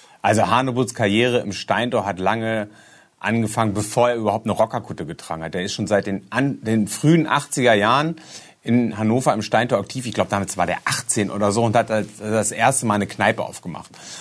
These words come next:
Man muss dazu wissen, Frank Hanebut war schon in ganz jungen Jahren ein sehr, sehr guter Kämpfer. Der hat, äh, Taekwondo gemacht als Jugendlicher, war schon, keine Ahnung, eins sechsundneunzig groß und hat, glaub ich, das erste Mal als Rausschmeißer am Puff mit achtzehn Jahren gearbeitet.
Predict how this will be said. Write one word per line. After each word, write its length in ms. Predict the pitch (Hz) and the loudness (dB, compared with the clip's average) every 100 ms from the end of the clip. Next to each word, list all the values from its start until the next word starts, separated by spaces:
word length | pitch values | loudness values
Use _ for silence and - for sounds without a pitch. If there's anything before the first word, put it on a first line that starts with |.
| - - | -14 0
Man 120 | 104 | 4
muss 140 | 127 | 4
dazu 220 | 120 123 | 4 4
wissen, 200 | 127 127 | 2 2
Frank 240 | 110 117 98 | 0 -2 0
Hanebut 360 | 123 127 120 | 0 2 2
war 80 | 113 | 2
schon 180 | 110 113 | 2 0
in 40 | |
ganz 280 | 107 127 - | 2 2 2
jungen 200 | 123 117 | 2 4
Jahren 320 | 113 117 127 | 4 4 2
ein 80 | 107 | 0
sehr, 160 | 110 113 | 2 4
sehr 100 | 110 | 2
guter 220 | 110 107 | 2 0
Kämpfer. 340 | - 117 127 | 0 -2 0
Der 220 | 87 90 185 - - - - | 0 0 -2 -8 -18 -18 -2
hat, 260 | 107 - - | -2 -2 -4
äh, 140 | 104 | -2
Taekwondo 500 | - 117 117 107 147 | 0 0 2 4 2
gemacht 320 | 156 151 147 | 4 2 2
als 160 | 135 117 | 0 2
Jugendlicher, 800 | 139 151 151 127 143 147 135 104 | 2 2 2 0 2 4 4 4
war 160 | 110 120 | 2 2
schon, 380 | 120 120 113 - - - - | 0 0 0 -4 -18 -20 -6
keine 280 | 110 113 98 | 0 0 2
Ahnung, 260 | 127 127 | 0 -2
eins 440 | - 127 123 - - - 135 | 0 0 2 -2 -8 -12 -8
sechsundneunzig 800 | 113 139 - 135 127 131 123 117 | -2 0 0 2 4 2 0 -4
groß 320 | 101 127 147 | 0 0 2
und 60 | - | 0
hat, 80 | |
glaub 100 | 123 | 2
ich, 80 | 113 | 2
das 100 | 113 | 0
erste 360 | - 120 - 127 | 2 0 2 2
Mal 260 | 123 123 | 4 4
als 440 | - 113 110 - - 104 | 2 -2 -2 -4 -6 2
Rausschmeißer 600 | 113 143 139 123 123 117 | 2 2 2 2 4 0
am 80 | |
Puff 180 | 107 135 | -2 -2
mit 140 | 127 113 | 0 -2
achtzehn 320 | - 123 107 | -2 -2 2
Jahren 240 | 110 143 | 2 2
gearbeitet. 560 | 110 87 90 95 131 | 0 -2 -2 -4 -6